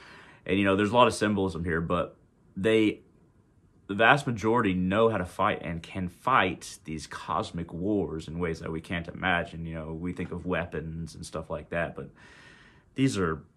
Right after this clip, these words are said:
these are beings who can use supernovas just here and there, willy-nilly. Um, their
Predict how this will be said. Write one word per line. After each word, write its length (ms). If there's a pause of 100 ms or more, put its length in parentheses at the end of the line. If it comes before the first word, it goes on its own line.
(1300)
these 200
are 80
beings 480
who 160
can 160
use 300
supernovas 1300 (200)
just 680 (420)
here 300
and 120
there, 240
willy-nilly. 760 (1000)
Um, 380 (320)
their 340